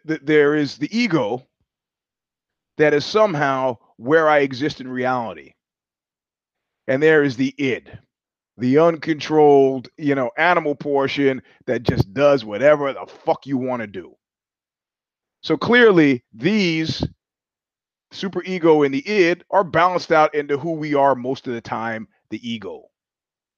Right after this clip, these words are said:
I, who we talk about when we say I, all right? All right,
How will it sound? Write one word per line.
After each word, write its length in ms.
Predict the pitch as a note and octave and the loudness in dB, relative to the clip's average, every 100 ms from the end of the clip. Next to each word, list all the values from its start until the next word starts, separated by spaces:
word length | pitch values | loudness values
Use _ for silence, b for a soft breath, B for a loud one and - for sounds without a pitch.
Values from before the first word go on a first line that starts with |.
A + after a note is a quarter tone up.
| _ _ _ _ _ | _ _ _ _ _
I, 480 | B2+ C3 G#2+ D#2+ C#2 _ _ _ _ _ _ _ | 2 4 2 -2 -10 _ _ _ _ _ _ _
who 160 | B2 C3+ | -10 -4
we 140 | C#3+ | -2
talk 260 | D#3 C#3+ C3 | 2 2 2
about 240 | B2+ B2+ | 2 0
when 100 | A#2+ | -2
we 100 | A#2+ | -4
say 220 | A2+ B2 G#2 | -2 -2 -4
I, 460 | G2 G2 E2 D2 B1+ _ _ _ _ _ _ _ _ _ - | -6 -6 -6 -8 -16 _ _ _ _ _ _ _ _ _ -12
all 60 | G#2 | -6
right? 180 | A2 - _ _ _ _ _ _ _ _ _ _ _ _ _ _ _ _ _ _ _ | -6 -6 _ _ _ _ _ _ _ _ _ _ _ _ _ _ _ _ _ _ _
All 140 | E3 | 4
right, 180 | D#3+ G#2+ | 4 2